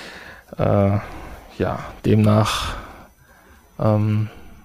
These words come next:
haben ihm alle dazu geraten, äh, Altspace V R zu retten. Und dann hat er das scheinbar gemacht. Viel Genaueres ist scheinbar nicht bekannt.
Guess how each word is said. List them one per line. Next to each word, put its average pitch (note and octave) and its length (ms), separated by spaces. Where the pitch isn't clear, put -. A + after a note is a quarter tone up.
haben C3 180
ihm B2+ 120
alle C3+ 200
dazu B2 280
geraten, B2 800
äh, - 40
Altspace - 1400
V G#2 80
R G#2 260
zu - 140
retten. F#2+ 380
Und G#2 240
dann G#2 120
hat - 160
er G#2 60
das G2+ 140
scheinbar G2+ 340
gemacht. B2+ 500
Viel C#3+ 600
Genaueres C3 480
ist - 160
scheinbar B2+ 320
nicht - 180
bekannt. E3+ 460